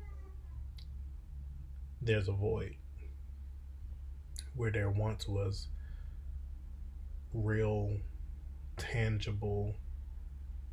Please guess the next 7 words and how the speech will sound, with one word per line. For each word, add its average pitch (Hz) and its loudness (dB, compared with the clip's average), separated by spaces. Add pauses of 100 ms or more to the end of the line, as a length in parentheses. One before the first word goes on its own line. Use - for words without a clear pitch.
(420)
nourishment 104 4
financially." 101 0 (1500)
And 101 4 (340)
what 117 4
that 123 6
should 98 2
do, 110 4